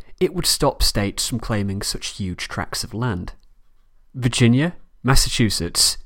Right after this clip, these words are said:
New York, and Connecticut would all claim huge tracts of land in the Midwest,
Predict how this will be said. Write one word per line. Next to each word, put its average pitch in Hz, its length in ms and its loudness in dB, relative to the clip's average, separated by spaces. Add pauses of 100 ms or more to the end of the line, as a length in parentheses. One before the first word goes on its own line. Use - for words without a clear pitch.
(120)
New 123 160 6
York, 107 480 0 (100)
and 107 180 0
Connecticut - 600 -2
would - 80 0
all 123 160 4
claim 98 360 2
huge 98 340 0
tracts - 380 -2
of 87 120 -6
land 104 240 2
in 95 120 0
the 87 60 -2
Midwest, - 680 0